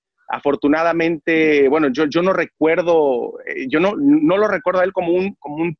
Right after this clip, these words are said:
eh, hombre enojón, como un hombre, este, que nos, que nos regañara constantemente, que nos golpeara, que nos pegara, que nos castigara,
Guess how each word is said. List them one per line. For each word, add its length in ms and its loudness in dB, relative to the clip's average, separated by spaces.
eh, 560 2
hombre 300 0
enojón, 560 0
como 220 0
un 100 4
hombre, 560 0
este, 720 0
que 120 -2
nos, 360 -2
que 80 -4
nos 120 -4
regañara 440 -2
constantemente, 840 -2
que 100 -4
nos 160 -2
golpeara, 580 -4
que 80 -4
nos 140 -10
pegara, 440 -4
que 80 -8
nos 140 -8
castigara, 600 -6